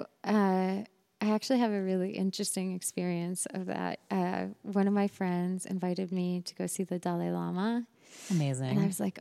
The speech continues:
Speaker 1: "Oh, wow, this should be really interesting." And, like, not to be invasive, but I really wonder what his aura looks
Speaker 2: Of,
Speaker 1: like,
Speaker 2: of
Speaker 1: you know?
Speaker 2: course.
Speaker 1: <laughs>
Speaker 2: We
Speaker 1: So
Speaker 2: all do. You just get to see it.
Speaker 1: Right. Like,
Speaker 2: <laughs>
Speaker 1: so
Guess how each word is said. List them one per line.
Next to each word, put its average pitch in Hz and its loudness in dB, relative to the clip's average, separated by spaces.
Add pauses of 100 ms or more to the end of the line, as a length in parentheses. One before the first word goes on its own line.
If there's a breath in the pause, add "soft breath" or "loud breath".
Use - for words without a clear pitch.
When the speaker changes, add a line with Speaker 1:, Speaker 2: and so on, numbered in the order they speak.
Speaker 1:
"Oh, 196 2
wow, 190 -2
this 185 2
should 196 -4
be 190 -2
really 180 0
interesting." 185 -2
And, 190 0
like, 180 0
not 185 0
to 208 -6
be 202 2
invasive, 175 0
but 165 -2
I 175 0
really 175 -2
wonder 175 -2
what 170 -6
his 175 -4
aura 175 -2
looks 175 -6
Speaker 2:
Of, 175 2
Speaker 1:
like, 185 -2
Speaker 2:
of 185 -2
Speaker 1:
you 208 4
know? 233 6
Speaker 2:
course. 214 6
Speaker 1:
<laughs> 294 10 (880 loud breath)
Speaker 2:
We 202 12
Speaker 1:
So - -
Speaker 2:
all 262 12
do. 175 10
You 170 10
just 233 6
get 185 8
to 170 8
see 247 12
it. 175 10 (300)
Speaker 1:
Right. 247 12
Like, 226 10
Speaker 2:
<laughs> 302 8
Speaker 1:
so 220 6